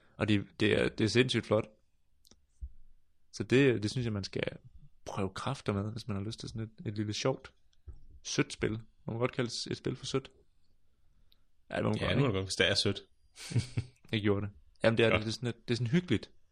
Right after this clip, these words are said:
Speaker 2: Godt. Vi har
Speaker 1: Det er det.
Speaker 2: faktisk et lille, lille ti-, et lille tillægstip, men det gælder desværre måske nok kun jer, der kigger med, øh, på videoen. Det er sådan, at i dag, tirsdag den niende februar, der er det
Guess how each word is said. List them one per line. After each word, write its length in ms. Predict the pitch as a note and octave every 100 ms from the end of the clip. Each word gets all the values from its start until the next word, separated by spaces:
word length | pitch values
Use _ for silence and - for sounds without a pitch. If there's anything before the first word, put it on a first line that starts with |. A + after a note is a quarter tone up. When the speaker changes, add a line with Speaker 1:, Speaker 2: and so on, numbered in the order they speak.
| - - - - - - - - - - - - _ - _ - - - _ _ _ _ -
Speaker 2:
Godt. 200 | G#2 - - - - - -
Vi 80 | B2
har 80 | A#2+
Speaker 1:
Det 40 |
er 40 | B2
det. 60 | C3+ B2+
Speaker 2:
faktisk 40 |
et 60 | B2+
lille, 200 | C3+ B2+
lille 180 | C3
ti-, 320 | C3 - C#3+ B2
et 60 |
lille 160 | A2 C3+
tillægstip, 640 | B2+ C#3+ D3+ - - A#2+
men 140 | A2 G2+
det 80 | G#2
gælder 180 | C3
desværre 320 | A#2+ - G#2+ B2+
måske 500 | B2 A#2+ A2 B1 C#2+
nok 160 | G2+ A2
kun 180 | B2+ A#2
jer, 140 | G2+
der 60 | A#2
kigger 260 | - G2+
med, 500 | F#2+ F#2 G2 A2 C3+ - -
øh, 300 | G#2 G2 G2 -
på 320 | G2 F2 E2+
videoen. 480 | C3 D#3+ E3 D3+ C3 - - -
Det 120 | A2
er 40 | A#2
sådan, 240 | B2+ A2+
at 300 | - F#2+ - -
i 100 | G2+
dag, 340 | - C3+ - -
tirsdag 300 | C#3+ - A2+
den 260 | A2 A2
niende 240 | C3+ - C3+
februar, 420 | C3+ B2+ B2+ -
der 140 | -
er 180 | G#2+ G#2
det 340 | G2+ F#2+ F2+